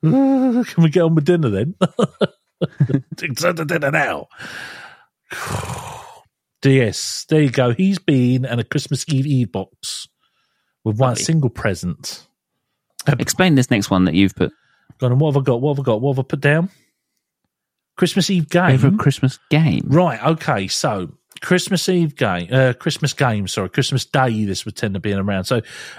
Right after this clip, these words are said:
Speaker 1: um, what I mean by that, uh, we would, as I got older, we would always play, um, and younger, but older, we would play, like, Trivial Pursuit, Christmas, uh, night. So after dinner, we'd bring out the cheese and biscuits,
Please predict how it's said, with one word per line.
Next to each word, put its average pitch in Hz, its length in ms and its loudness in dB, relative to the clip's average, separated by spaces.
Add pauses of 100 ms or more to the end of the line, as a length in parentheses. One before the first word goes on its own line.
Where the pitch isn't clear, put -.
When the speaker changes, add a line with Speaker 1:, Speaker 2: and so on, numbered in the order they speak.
Speaker 1:
um, 120 320 2
what 156 160 2
I - 20 2
mean 143 240 2
by 120 180 0
that, 110 360 -2 (180)
uh, 101 360 -6
we 120 260 0
would, 113 220 -2 (100)
as 123 220 0
I 120 120 2
got 110 180 -4
older, 110 320 0
we 110 220 0
would 107 120 -2
always 110 340 -2
play, 107 680 -2
um, 104 520 -2
and 180 160 2
younger, 101 380 0
but 110 260 -4 (300)
older, 131 220 4
we 117 160 2
would 107 180 -4
play, 117 500 -2 (480)
like, 113 160 -6
Trivial 139 280 2
Pursuit, 120 440 0 (300)
Christmas, - 720 -4 (800)
uh, 117 300 2
night. 117 680 -2 (100)
So 110 340 2
after 135 320 0
dinner, 117 380 0 (300)
we'd 117 200 0
bring 117 180 0
out 117 140 0
the 113 60 -12
cheese 131 340 0
and 120 100 -4
biscuits, - 840 -4